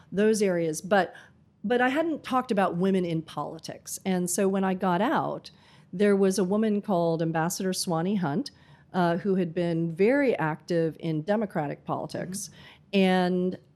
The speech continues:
Speaker 1: what I was seeing at that time, and I think what she was seeing at the same time, was that Democratic women were throwing bombs at, uh, Republican women, and Republican women were throwing bombs at Democratic women,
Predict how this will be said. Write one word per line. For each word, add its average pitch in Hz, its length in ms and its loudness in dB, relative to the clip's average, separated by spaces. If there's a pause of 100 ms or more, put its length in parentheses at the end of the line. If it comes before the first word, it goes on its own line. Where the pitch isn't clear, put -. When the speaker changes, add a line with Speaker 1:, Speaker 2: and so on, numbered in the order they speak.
Speaker 1:
what 202 260 2
I 285 220 -2
was 214 240 0
seeing 233 320 0
at 170 100 -6
that 156 200 -4
time, 165 260 -2
and 160 80 -2
I 175 60 -2
think 262 200 -6
what 240 120 -2
she 214 220 -4
was 185 180 -2
seeing 165 360 -2
at - 100 -10
the 156 80 -8
same 185 320 -2
time, 147 360 -6 (360)
was 185 480 2 (100)
that 180 460 -2 (1400)
Democratic 247 560 2
women 185 640 0 (200)
were 185 160 0
throwing 185 460 0
bombs 170 640 0
at, 160 400 -2 (260)
uh, - 580 -4 (340)
Republican 214 500 2
women, 196 280 0
and 156 140 -2
Republican 190 480 -2
women 185 280 -2
were 156 120 -4
throwing 165 540 -4
bombs 165 400 -4
at - 160 -8
Democratic 202 480 -4
women, 175 320 -4